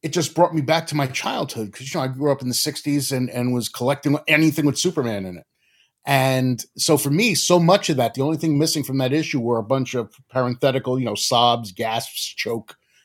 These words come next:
you know, the words that every time somebody would be, have an emotion, they would have to tell you what the emotion was.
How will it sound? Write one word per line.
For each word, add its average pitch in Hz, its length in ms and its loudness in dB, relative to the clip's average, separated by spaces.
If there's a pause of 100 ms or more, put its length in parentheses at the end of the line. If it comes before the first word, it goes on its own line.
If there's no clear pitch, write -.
you 139 100 -2
know, 120 60 2
the 113 80 -2
words 143 320 6
that 139 160 0
every 139 240 2
time 139 140 -2
somebody 127 240 0
would 107 80 -4
be, 123 100 0
have 120 240 0
an 123 80 0
emotion, 139 420 4
they 123 100 -4
would 131 100 -2
have 147 160 0
to 117 80 -16
tell 165 180 0
you 147 100 4
what 131 120 -2
the 131 80 -6
emotion 131 400 -2
was. - 320 -8